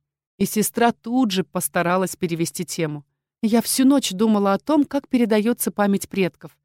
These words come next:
Это какой-то ритуал? Или, может, она заключена в некий артефакт, который нужно будет найти?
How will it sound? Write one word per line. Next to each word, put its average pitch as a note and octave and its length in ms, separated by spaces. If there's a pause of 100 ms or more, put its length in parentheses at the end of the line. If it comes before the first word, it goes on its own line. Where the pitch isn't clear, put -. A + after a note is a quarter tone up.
(220)
Это - 140
какой-то A3+ 380
ритуал? A#3+ 540 (260)
Или, G3+ 160
может, G3+ 320
она G3+ 160
заключена G3 640
в F3 100
некий G3 280
артефакт, F#3+ 640
который G3 340
нужно G3 320
будет F#3+ 300
найти? G3+ 440